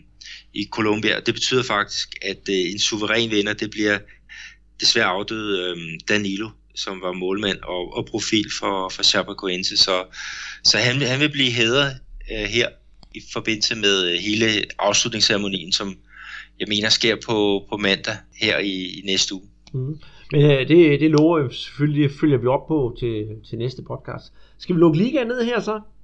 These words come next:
Speaker 1: Ja, lad os, lad os gøre det, men skal vi ikke lige finde nogle, øh, oprykkere? Fordi Serie B, den blev jo, øh, kørt færdig.
Speaker 2: Jo, det, det skal vi jo. Så...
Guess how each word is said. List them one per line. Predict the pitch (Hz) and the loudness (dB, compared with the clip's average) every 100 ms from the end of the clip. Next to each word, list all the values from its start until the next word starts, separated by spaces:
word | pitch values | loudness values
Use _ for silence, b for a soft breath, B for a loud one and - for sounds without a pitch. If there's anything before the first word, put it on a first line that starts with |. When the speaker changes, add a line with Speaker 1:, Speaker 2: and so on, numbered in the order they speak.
| - - - - - _ _ _ - 117 | -20 -20 -20 -20 -20 _ _ _ -6 2
Speaker 1:
Ja, | 156 190 | 4 4
lad | 170 | 4
os, | 165 160 | 2 0
lad | 156 | 0
os | 143 | 0
gøre | 165 190 | 2 0
det, | 196 | 0
men | |
skal | 175 156 | -2 0
vi | |
ikke | 196 | -2
lige | 220 | -4
finde | - 220 220 | -6 -6 -6
nogle, | 226 208 170 139 | -8 -6 -2 0
øh, | 127 | 0
oprykkere? | 135 175 208 202 180 165 | 0 -2 -2 -2 -2 -4
Fordi | 147 - - _ _ _ - | -10 -12 -20 _ _ _ -6
Serie | - 123 113 | -2 0 2
B, | 170 170 | 2 2
den | 175 185 | 0 -2
blev | 208 | -2
jo, | 190 147 123 110 107 104 | -2 -2 -4 -6 -10 -8
øh, | 107 | -8
kørt | 107 120 110 | -4 -4 0
færdig. | 117 135 170 - 196 - | 2 2 2 -8 -10 -2
Speaker 2:
Jo, | 139 202 - | 0 0 6
det, | 175 196 185 160 135 120 147 | 8 10 8 6 4 2 2
det | 165 | 0
skal | - 151 | 0 2
vi | 190 | 4
jo. | 135 110 113 | 4 0 -6
Så... | - | -2